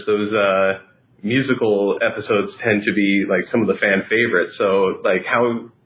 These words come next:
how do you feel about it kinda going into a full, like, I guess,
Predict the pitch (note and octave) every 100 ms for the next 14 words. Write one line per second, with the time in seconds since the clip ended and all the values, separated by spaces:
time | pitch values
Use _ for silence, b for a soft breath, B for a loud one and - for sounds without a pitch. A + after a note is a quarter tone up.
0 | _ - - C3 A#2+ A#2 A#2+ G#2+ G2+ G2
1 | G#2+ G#2 A2 G#2 G#2 G#2 F#2+ - A2 G2
2 | F#2 F#2+ F2+ - - G2+ G#2 G#2